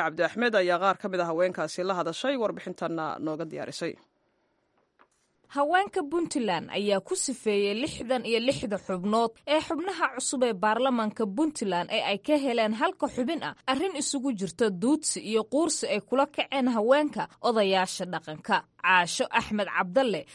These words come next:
Speaker 2: waa haweeney horey dhowr jeer u soo noqotay xubin ka mid a baarlamaanka federaalka dowladda Soomaaliya, una joogtay waayadanba Garowe inay hubiso qoondada dumarka Puntland inaanan la xaqirin. Waxaa markii uu soo baxay liiska cusub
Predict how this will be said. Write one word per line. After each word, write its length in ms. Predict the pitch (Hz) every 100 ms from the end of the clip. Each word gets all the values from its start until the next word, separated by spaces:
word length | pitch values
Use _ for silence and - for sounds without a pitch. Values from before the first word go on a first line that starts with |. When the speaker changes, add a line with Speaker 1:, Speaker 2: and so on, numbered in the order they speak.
| -
Speaker 2:
waa 220 | - 285 269
haweeney 680 | 226 247 277 311 247 160
horey 340 | 170 196 240 269
dhowr 280 | 247 262 220
jeer 200 | 220 220
u 100 | 359
soo 240 | - 214
noqotay 440 | 196 - 208 -
xubin 300 | 254 240 330
ka 140 | 320 330
mid 200 | 269 175
a 60 | 156 -
baarlamaanka 600 | 254 285 381 403 320 294
federaalka 640 | 277 277 233 226 202 190 208
dowladda 420 | 190 202 214 175
Soomaaliya, 720 | 185 202 185 185 165 180 202 - _ -
una 220 | 262 208
joogtay 400 | 156 190 185 254
waayadanba 720 | 226 202 214 262 233 208 208
Garowe 480 | 202 294 214 160 147 - -
inay 280 | 339 403 320
hubiso 480 | 220 220 185 196 247
qoondada 500 | - 214 208 254 247
dumarka 480 | 208 311 269 185 247
Puntland 600 | 214 294 269 240 180 160 -
inaanan 460 | 349 330 226 196 190
la 60 |
xaqirin. 600 | 190 185 170 190 214 196 - _ _
Waxaa 280 | 185 202 190
markii 340 | 190 214 - 202
uu 120 | 202
soo 240 | - 254
baxay 280 | 208 202 208
liiska 400 | 233 285 - -
cusub 420 | 170 190 - 262